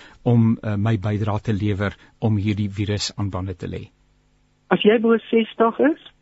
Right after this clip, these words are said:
Speaker 2: gaan vat die inspuiting. Maar as jy daar kom en dis 'n lang tou en jy sien daar's nie goeie ventilasie nie, draai om en vra wanneer is hulle minder besig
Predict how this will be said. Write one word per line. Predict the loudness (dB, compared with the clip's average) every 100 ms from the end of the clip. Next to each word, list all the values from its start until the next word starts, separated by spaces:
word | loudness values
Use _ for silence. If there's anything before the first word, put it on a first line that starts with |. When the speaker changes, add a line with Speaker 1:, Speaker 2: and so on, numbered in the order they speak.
| _ _ _ _ _ _
Speaker 2:
gaan | -2 0
vat | 2 4
die | 4
inspuiting. | 0 -2 0 0 -2 -10 -12 _ _ _
Maar | 0 2
as | 2
jy | 2
daar | 2 0
kom | 0 0 2
en | 2
dis | 2 2
'n | 2
lang | 2 0 2
tou | 2 2 -2 _ _ _ _ _
en | -2
jy | 0
sien | 4 4
daar's | 4
nie | 0
goeie | 2 4 4
ventilasie | 2 2 4 4 2 0
nie, | 0 0 -4 _ _ _ _ -6
draai | 2 4 4
om | 2 2
en | 2
vra | 2 2
wanneer | 2 2 2 2 2
is | 2
hulle | 4 4 2 0 -10 -14
minder | -4 2 4 2 4
besig | 2 2 -2 -4